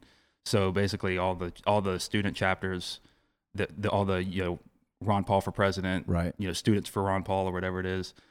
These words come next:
Speaker 1: uh, basically just morphed their, um, their groups into Young Americans for Liberty.
Speaker 2: Okay.
Speaker 1: And so that was really, the sp-, and then it just kept growing and growing and growing. And so, um, I eventually be-, I s-, I founded a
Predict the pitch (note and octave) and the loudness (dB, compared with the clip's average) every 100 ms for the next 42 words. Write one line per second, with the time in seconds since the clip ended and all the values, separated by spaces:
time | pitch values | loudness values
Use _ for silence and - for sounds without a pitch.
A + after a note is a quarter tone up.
0 | _ - G2 F2+ G2+ G2+ G2 F#2+ F2+ F2 | _ 0 2 2 0 0 -2 -2 -2 -2
1 | F#2 F#2+ F#2+ - F2+ F2+ F2+ F2 - _ | 0 0 0 -2 -4 -4 -4 -6 -12 _
2 | _ _ _ - F2+ E2+ E2 E2 E2 - | _ _ _ -10 -8 -8 -8 -10 -12 -16
3 | _ _ _ _ _ - F#2+ F2+ F#2 G#2 | _ _ _ _ _ -8 -4 -4 -2 0
4 | F#2+ - F#2+ F2 - F2+ F2 E2+ F#2 F2+ | 0 -2 -6 -6 -4 -4 -4 -4 -4 -4
5 | F2 E2+ - G2+ G2+ - - _ - - | -6 -6 -4 -2 -2 -6 -20 _ -6 -2
6 | E2 F#2 F#2 G2+ G2 G2 G2 E2+ G2+ F#2+ | 0 0 2 0 0 0 0 -2 -4 -4
7 | F#2+ F2+ F2+ F#2+ E2 F#2 F#2 F2+ F2 F#2 | -4 -4 -6 -6 -6 -6 -4 -6 -4 -4
8 | F2+ E2+ F#2 F#2 F#2 - - _ _ _ | -4 -4 -2 -2 -2 -6 -18 _ _ _
9 | A2+ F#2 - - F2+ F2+ F2 F2 - F2+ | -6 -4 -4 -2 0 0 -4 -8 -6 -4
10 | F2 F2 F#2 G2 F#2+ G2 F2+ - F#2+ - | -2 0 0 0 0 -2 -2 -2 -2 -2
11 | F2 G#2+ G#2+ G#2+ G#2 F#2+ | -2 0 2 2 2 0